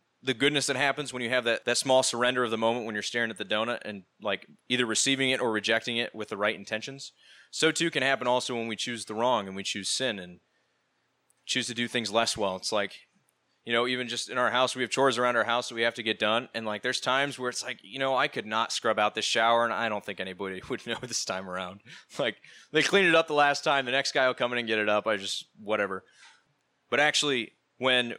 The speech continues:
when we make those bad decisions, that actually affects the entire body. That actually, like, then when you, you'll find this too, that especially when you make enough of those,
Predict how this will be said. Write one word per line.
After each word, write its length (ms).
when 220
we 100
make 320
those 220
bad 240
decisions, 480
that 160
actually 420
affects 480
the 140
entire 400
body. 400
That 80
actually, 300
like, 300
then 220
when 140
you, 80
you'll 160
find 320
this 160
too, 300
that 220
especially 400
when 120
you 80
make 180
enough 300
of 140
those, 460